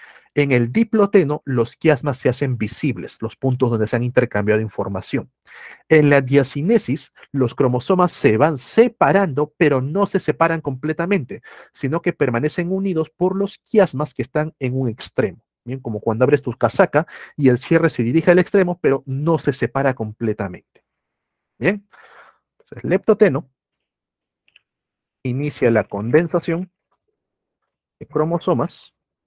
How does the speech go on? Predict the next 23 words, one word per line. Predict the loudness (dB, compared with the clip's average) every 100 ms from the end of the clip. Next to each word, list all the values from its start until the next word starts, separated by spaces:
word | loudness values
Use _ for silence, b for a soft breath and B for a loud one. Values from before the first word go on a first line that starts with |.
| _ _ _ _ _ _ _ _ _ _
En | -4 -2
el | -6
cigoteno, | -8 -8 -2 -2 0 0 0 -2 -6 _ -6
bien, | -6
se | -2 -4
forman | 2 2 4 2
las | 0 0
llamadas | 0 0 0 -2
bivalentes, | -4 2 4 4 2 -2 -8 -10 -18 -20 b b b
o | -2
también | 0 -2
se | -2
les | -6 -4
conoce | -4 -4 -4
como | -4 -4 -4 -6 _
tetradas, | -2 2 4 4 2 -8 -20 _ _ _ _ _ _ -20 -18
por | -16
los | -8
cuatro | -6 -4 -2
bracitos. | -4 -4 -8 -8 -10 _ _ _ _ _ _ b b b b _
En | -2 0
el | 0
paquiteno, | 2 0 2 2 2 2 -4